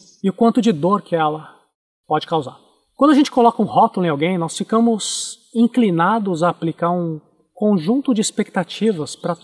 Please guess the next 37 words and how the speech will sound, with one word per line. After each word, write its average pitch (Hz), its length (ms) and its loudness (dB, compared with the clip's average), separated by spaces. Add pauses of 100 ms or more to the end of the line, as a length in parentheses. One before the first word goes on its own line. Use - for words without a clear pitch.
(140)
tudo 294 300 4
que 247 100 0
a 220 40 2
gente 202 260 -2
vê 175 100 -2
essa 190 180 -2
pessoa 175 280 -4
fazendo. 175 420 -2 (180)
A 156 120 -2
gente 180 120 -2
pode 190 220 0
cair 190 200 2
no 190 100 2
viés 180 360 0
da 185 120 -2
confirmação. 185 680 -2
A 113 60 -6
gente 131 200 -14
cria 214 200 -2
histórias 226 580 0
nas 202 140 0
nossas 190 260 -2
cabeças 156 840 -6
pra - 120 0
confirmar 196 880 0 (380)
os 170 160 -4
nossos 165 460 -4
preconceitos. - 760 -6 (500)
Nós - 160 -10
procuramos 156 1000 -2 (200)
confirmar 185 600 2
as 202 100 -2
nossas 175 280 -4
impressões 160 680 -6
e 180 40 -2
nós 175 380 -2 (160)
ignoramos 208 960 2